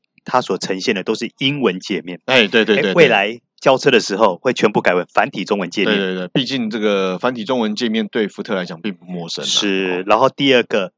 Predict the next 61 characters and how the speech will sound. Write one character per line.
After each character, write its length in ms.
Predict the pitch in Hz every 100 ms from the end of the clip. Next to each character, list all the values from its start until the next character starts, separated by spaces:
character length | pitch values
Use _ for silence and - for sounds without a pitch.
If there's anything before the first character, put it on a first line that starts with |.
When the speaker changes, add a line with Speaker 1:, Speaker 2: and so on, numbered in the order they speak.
| -
Speaker 1:
哎， 180 | 117 -
还 220 | - 107
蛮 480 | 110 113 107 107 123 120 -
有 180 | 92
视 300 | 85 - 147
觉 300 | 113 - 98 -
感、 180 | - 90 _ -
蛮 180 | 110
有 100 | 127 90 -
科 200 | - 156
技 200 | - 135
感 240 | - 101 87
的 80 | 95
地 160 | 117
方， 200 | 110 107
就 180 | 101 113
是 100 | 107
它 220 | - 104
的 240 | - 98 - _ _ -
仪 100 | 113
表 200 | 104 101
板。 120 | 101
Speaker 2:
嗯。 60 | - _ -
哎， 100 | - - -
对， 140 | 254
它 140 | 226 240
的 80 |
仪 100 | 156
表 140 | 160 180
板 200 | 143 92 _ -
有 140 | 127
点 160 | 165 92
特 260 | - 160 143
别。 200 | - 85
Speaker 1:
扁 180 | 131 175
扁 220 | 185 104
长 260 | - 101 139
长 160 | 107
的。 100 | 90
Speaker 2:
对， 180 | 135 185
对， 0 |
对。 260 | 165 107 - _
可 100 | -
是 60 | 170
它 80 | 233
的 60 |
仪 100 | 147
表 160 | 151 151
板 180 | 123 101
也 60 |
有 240 | 123 98 95
十 560 | - - - 98 107
点 240 | 127 110 87 -
二 240 | 180 104
寸。 240 | 95 104 - -
Speaker 1:
是 200 | - 165
的。 180 | 123 107
Speaker 2:
对 260 | 185 135
啊， 200 | 117 120 123
所 160 | 220
以 120 | 160